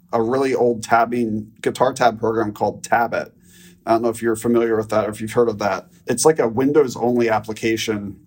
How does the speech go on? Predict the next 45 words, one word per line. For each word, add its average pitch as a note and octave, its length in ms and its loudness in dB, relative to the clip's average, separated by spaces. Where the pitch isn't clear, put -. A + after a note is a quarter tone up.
and G#2+ 360 -2
we A2 100 -2
started A#2+ 340 0
using A2 340 -2
it G2+ 220 -6
back A2 220 -2
in G#2+ 60 -4
two A2 120 -8
thousand A2+ 280 0
five A2 240 0
when A2 80 -4
we G#2 80 -4
wrote G#2 220 -2
our G2+ 80 -4
first - 280 -8
full B2 140 -4
length G#2+ 260 -2
and G#2 100 -4
just A2 180 -6
got F#2+ 180 -2
really G#2 440 -4
comfortable B2+ 520 0
with A2 140 -6
that G2 200 -2
platform. G#2 680 -2
And A#2 500 0
so C3+ 640 0
we D#3+ 260 -2
did F3+ 180 2
pre-pro E3 360 2
demos B2 340 -2
for A2+ 400 0
our A2+ 120 0
first B2+ 320 -2
two B2 160 0
albums, G#2+ 480 0
and A#2 140 0
then B2 120 2
we B2+ 80 -4
just B2 180 -6
started C3+ 280 0
using A#2+ 280 -2
these G#2+ 160 -4
Tabit A#2 440 -2
demos G2+ 560 -4